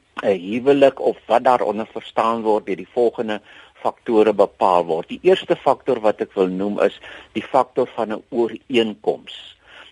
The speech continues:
Dit lyk vir my dat wanneer 'n mens praat van 'n huwelik, dan sê jy daar is 'n wederwysige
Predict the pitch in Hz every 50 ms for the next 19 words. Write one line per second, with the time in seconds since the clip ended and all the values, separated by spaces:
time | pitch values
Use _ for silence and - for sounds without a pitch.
0 | _ - 120 117 107 - - 107 107 120 160 190 - - - 190 175 165 143 117
1 | 107 107 113 123 123 _ - - - - - _ _ - 117 110 90 101 101 110
2 | 143 170 170 160 143 127 120 123 131 - - - 143 135 127 127 - - - 131
3 | 127 120 113 - - 101 92 87 78 76 92 110 120 139 131 127 131 123 - 104
4 | 101 101 104 - - - 127 117 110 107 117 110 107 107 - _ - - - -
5 | - _ _ _ - - - 101 101 117 127 131 - - 131 127 - 120 117 92
6 | 82 92 98 123 147 156 175 165 - - - 160 151 - - - 165 -